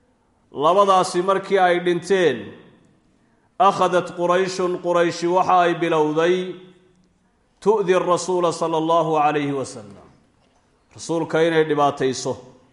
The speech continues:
Fa kaanuu waxay ahaayeen, waa Qurayshe, yanhuruuna kuwa ku saydhiya calayhi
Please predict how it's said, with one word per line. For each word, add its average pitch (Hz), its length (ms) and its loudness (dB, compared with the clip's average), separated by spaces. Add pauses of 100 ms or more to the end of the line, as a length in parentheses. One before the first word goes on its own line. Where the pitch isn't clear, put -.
(800)
Fa 127 80 -14
kaanuu 190 400 4
waxay 196 340 2
ahaayeen, 180 460 4
waa 190 160 2
Qurayshe, 180 640 -2 (880)
yanhuruuna 170 680 0
kuwa 180 340 2
ku 208 100 0
saydhiya 175 560 2
calayhi 180 320 2